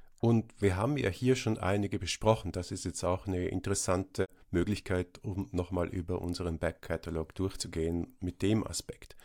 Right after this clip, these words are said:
Zum Beispiel ist noch gar nicht so lange her, dass wir über Zombie World gesprochen haben, das G B T A Zombie-Spiel, das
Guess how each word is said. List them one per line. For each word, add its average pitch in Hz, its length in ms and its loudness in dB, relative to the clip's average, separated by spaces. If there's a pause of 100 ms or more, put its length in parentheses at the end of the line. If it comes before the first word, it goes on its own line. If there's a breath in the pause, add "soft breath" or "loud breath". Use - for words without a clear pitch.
(640 loud breath)
Zum - 300 -2
Beispiel 90 640 2
ist - 200 -10
noch 85 120 -6
gar 85 180 0
nicht 92 160 -2
so 92 120 -2
lange 87 240 0
her, 82 300 -2
dass 90 200 -2
wir 80 100 0
über 80 360 -2
Zombie 95 360 2
World 80 380 -2
gesprochen 82 640 -4
haben, 92 380 -2 (640 loud breath)
das - 640 4
G 98 100 -2
B 87 140 0
T - 240 -2
A 92 420 2 (260)
Zombie-Spiel, 117 1160 0 (100)
das - 520 2